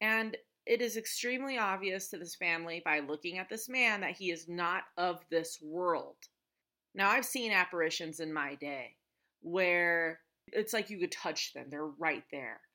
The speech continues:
Then there's been other times where it's like, "Okay, that dude or chick ain't from here, or not anymore at least." So really interesting stuff for sure.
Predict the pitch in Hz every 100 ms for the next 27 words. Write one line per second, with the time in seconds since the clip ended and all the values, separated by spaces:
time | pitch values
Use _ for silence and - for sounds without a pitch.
0 | _ _ - 214 233 226 226 214 220 220
1 | 208 190 190 185 185 185 185 - 226 214
2 | 147 139 - - 185 196 196 180 170 160
3 | - 160 151 160 151 98 156 139 139 -
4 | - _ _ _ _ - 156 160 175 160
5 | 160 160 147 131 - - - - - -
6 | - 214 196 190 190 - - - _ -
7 | 349 311 262 226 226 - 190 180 - 151
8 | 127 - 151 - 151 -